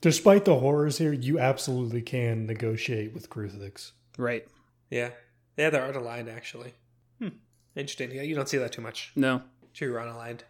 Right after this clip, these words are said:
Speaker 3: All right, uh, the Hive Lord has multi-attack, uh,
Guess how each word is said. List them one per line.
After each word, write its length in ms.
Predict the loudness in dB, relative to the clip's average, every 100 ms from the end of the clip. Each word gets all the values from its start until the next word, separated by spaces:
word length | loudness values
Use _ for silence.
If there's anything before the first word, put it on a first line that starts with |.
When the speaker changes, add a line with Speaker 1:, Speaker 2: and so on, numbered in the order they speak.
| _ _ _ _ _ -20 -20 -20 -12 -4
Speaker 3:
All 80 | -2
right, 40 |
uh, 340 | 2 2 4 4
the 420 | 4 4 2 2
Hive 240 | 2 2 2
Lord 160 | 0
has 540 | 2 2 2 0 -6 -10 -16 _ _ -4
multi-attack, 760 | 0 4 4 4 4 2 0 -8
uh, 420 | -6 -4 -2